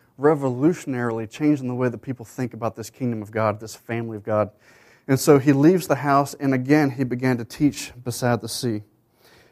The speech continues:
And a very large crowd gathered around him, so that he got into a boat and sat it on the sea, and the whole crowd was beside the sea on the land.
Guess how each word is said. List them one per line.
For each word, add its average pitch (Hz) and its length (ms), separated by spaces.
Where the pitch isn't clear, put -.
And 135 80
a 139 40
very 170 240
large 165 300
crowd 151 380
gathered 135 340
around 131 340
him, 107 140
so 143 220
that 139 100
he 147 100
got 160 220
into 185 200
a 165 40
boat 123 340
and 123 120
sat 165 300
it 160 80
on 127 100
the 123 80
sea, 123 260
and 131 100
the 139 60
whole 165 160
crowd 165 400
was 139 140
beside 135 380
the 120 80
sea 127 380
on 135 140
the 123 60
land. 123 360